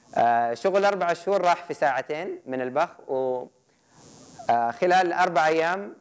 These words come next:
الحمد لله استعدنا كل الشغل. فأتوقع المفاجآت إنه تضيع لك شغل كثير. آه، في النهاية ال-، الكيكة اللي في آخر كل مشروع تيجي، والهدية اللي تيجي على التعب اللي تعبته وكذا،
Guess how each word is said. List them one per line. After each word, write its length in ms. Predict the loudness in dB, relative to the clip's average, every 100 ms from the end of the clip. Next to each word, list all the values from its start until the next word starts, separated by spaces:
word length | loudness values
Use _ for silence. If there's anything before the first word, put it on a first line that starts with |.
| _ -10
الحمد 420 | -8 -6 -4 0
لله 180 | 2 2
استعدنا 420 | 0 -2 -2 -2
كل 220 | -4 -2
الشغل. 380 | -2 -4 -4 -4 -10 _
فأتوقع 420 | -4 0 0 2 -2
المفاجآت 680 | -2 -4 -2 -2 -2 -2
إنه 160 | -4 -4
تضيع 320 | 0 0 2
لك 200 | -2 -4
شغل 240 | -4 -4 -4
كثير. 360 | -6 -4 -4 -8 _ _ _ -14 -2
آه، 340 | 0 2 2 0
في 100 | -2
النهاية 640 | -2 -2 -2 -2 -6 -10 -8
ال-، 260 | -6 -2 0
الكيكة 540 | 0 -2 -2 -2 -2
اللي 200 | -2 -2
في 100 | -2
آخر 320 | -2 -2 -2 -4
كل 240 | -2 -2
مشروع 360 | -2 -2 -2 -2
تيجي، 380 | -2 -2 0
والهدية 440 | 0 -2 -2 0 0
اللي 200 | -2 -4
تيجي 300 | -4 -2 -2
على 140 | -2
التعب 340 | -2 -2 -2 -2
اللي 200 | -4 -6
تعبته 360 | -6 -8 -6
وكذا، 340 | -6 -4 -4